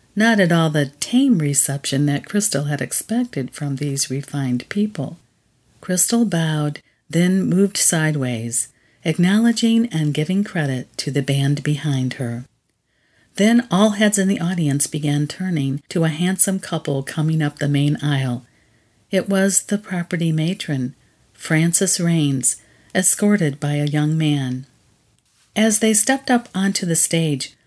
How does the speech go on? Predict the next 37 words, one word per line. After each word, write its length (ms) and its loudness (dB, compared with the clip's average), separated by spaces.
Crystal 460 0
gasped 640 -2
as 220 2
she 140 2
recognized 680 -2
the 60 -8
man's 380 0
face. 580 0
Frances 540 2
Raines 420 4
addressed 480 0
her 140 -2
guest. 480 0
"Hello, 960 0
and 240 2
welcome 440 0
to 160 0
each 280 0
of 160 0
you. 400 0
It 120 0
is 120 0
a 80 2
joy 420 0
that 280 0
you 160 2
are 140 2
here. 560 -2
And 260 2
now, 560 0
what 240 2
you 100 2
have 300 0
all 300 2
been 320 2
waiting 400 2
for, 520 -2